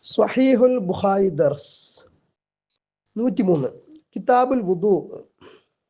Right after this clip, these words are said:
അടുത്ത അധ്യായം. ബാബുൽ മാഇൽ ലദീ യൂസലു ബിഹി ഷഅറുൽ ഇൻസാനി. ബാബ്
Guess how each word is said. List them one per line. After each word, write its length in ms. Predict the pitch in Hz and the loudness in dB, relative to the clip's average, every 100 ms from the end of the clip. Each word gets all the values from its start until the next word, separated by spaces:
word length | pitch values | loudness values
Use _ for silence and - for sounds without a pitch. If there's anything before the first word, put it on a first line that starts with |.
| _ _ _ _ _ _ _ _ _ _ - | _ _ _ _ _ _ _ _ _ _ -8
അടുത്ത 200 | 202 196 208 | -4 -2 -2
അധ്യായം. 420 | 147 143 135 165 - _ _ _ _ _ _ _ _ _ _ _ _ | -2 -4 -4 -6 -14 _ _ _ _ _ _ _ _ _ _ _ _
ബാബുൽ 540 | 175 226 269 285 294 285 | -2 2 4 2 0 0
മാഇൽ 540 | 233 247 262 311 302 302 | 2 2 2 2 0 2
ലദീ 280 | 294 302 302 269 | 2 2 -2 -2
യൂസലു 640 | 240 233 247 - 262 262 | -2 -2 -4 4 4 4
ബിഹി 500 | 262 240 202 240 277 | -2 -2 -2 -2 -2
ഷഅറുൽ 560 | 285 - 214 220 220 247 - 196 | -2 0 0 2 2 0 -4 -6
ഇൻസാനി. 640 | 165 151 - 131 127 117 - _ _ _ _ _ | -6 -6 -6 -4 -4 -8 -16 _ _ _ _ _
ബാബ് 340 | 147 175 180 | -2 0 0